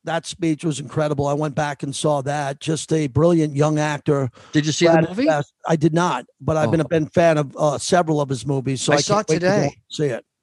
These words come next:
Speaker 1: You
Speaker 2: I
Speaker 1: did
Speaker 2: s-,
Speaker 1: today?
Speaker 2: I saw it
Speaker 1: Great
Speaker 2: today.
Speaker 1: podcast. Wow.
Speaker 2: Be-, because, yeah, well, I'm trying to catch up everything so I can be a, a good voter
Speaker 1: Mm-hmm.
Speaker 2: and, uh, for the awards.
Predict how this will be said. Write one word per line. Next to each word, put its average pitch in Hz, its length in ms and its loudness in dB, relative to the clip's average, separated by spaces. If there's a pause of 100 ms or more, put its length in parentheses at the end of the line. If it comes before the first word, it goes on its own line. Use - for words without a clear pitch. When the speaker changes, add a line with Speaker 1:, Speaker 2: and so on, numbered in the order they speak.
(180)
Speaker 1:
You 165 80 2
Speaker 2:
I - 20 6
Speaker 1:
did 151 140 2
Speaker 2:
s-, - 80 -6
Speaker 1:
today? 190 480 2 (120)
Speaker 2:
I 120 100 -6
saw 147 400 0
it - 80 -4 (220)
Speaker 1:
Great 214 180 4
Speaker 2:
today. 254 440 4
Speaker 1:
podcast. - 320 -20
Wow. 170 380 -2
Speaker 2:
Be-, - 60 -18
because, 131 280 -6
yeah, 151 160 -6
well, 151 340 -2
I'm 160 140 0
trying 156 300 -2
to 170 40 -6
catch - 320 -2
up 151 160 -2
everything 139 380 -4
so 131 160 -4
I 123 80 0
can 120 160 -8
be 123 200 -2
a, 110 200 -2 (800)
a 127 80 -6
good 131 180 0
voter 120 540 -2 (300)
Speaker 1:
Mm-hmm. 127 320 -6
Speaker 2:
and, 131 320 0
uh, 120 180 -2
for 131 160 -8
the 127 180 -6
awards. 123 640 -2